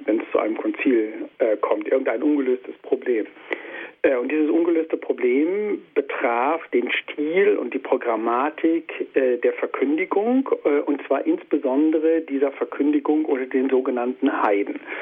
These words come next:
Das, äh, Christentum kommt aus dem Judentum heraus und die Zuwendung von Juden, Christen, so nennt man die dann, zu Juden.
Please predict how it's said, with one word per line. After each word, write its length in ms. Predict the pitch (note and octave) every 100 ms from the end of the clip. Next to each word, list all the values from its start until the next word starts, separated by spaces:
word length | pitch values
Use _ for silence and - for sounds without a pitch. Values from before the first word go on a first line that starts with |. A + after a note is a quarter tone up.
| - - - -
Das, 140 | A#2+ A#2+ D#4 -
äh, 640 | G#2+ G#2 B1 C2 - - - -
Christentum 500 | - - A#2 A2 G#2
kommt 200 | - -
aus 100 | - -
dem 120 | C3
Judentum 500 | F3 D4 F#3+ F#3 E3
heraus 640 | D3+ - C3+ C3+ C#3 C#3 -
und 160 | - - -
die 340 | - A#2+ - - _ - -
Zuwendung 680 | C#3+ B2 A2+ C3+ B2+ A#2+ -
von 240 | A2 A2+
Juden, 520 | C#3+ D#3+ E3+ D3+ C3+
Christen, 680 | - - F#3+ - - F3+ E3+
so 100 | C3+
nennt 240 | C3 C#3 C3
man 180 | B2+
die 120 | B2+ B2
dann, 220 | A#2+ A#2+ -
zu 120 | A2
Juden. 600 | G#2+ D#3+ F#3 G3 F#3